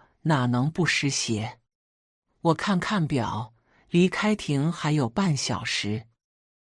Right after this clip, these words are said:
沈墨跟在李乾身边，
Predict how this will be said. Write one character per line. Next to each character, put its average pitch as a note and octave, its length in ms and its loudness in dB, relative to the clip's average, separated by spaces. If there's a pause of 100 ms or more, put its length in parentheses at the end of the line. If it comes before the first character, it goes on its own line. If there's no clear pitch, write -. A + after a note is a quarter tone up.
(160)
沈 - 260 6
墨 G3+ 280 6
跟 A#3 240 2
在 G3+ 180 2
李 C#3+ 240 0
乾 C#3 260 -2
身 G3+ 320 2
边， G#3+ 300 4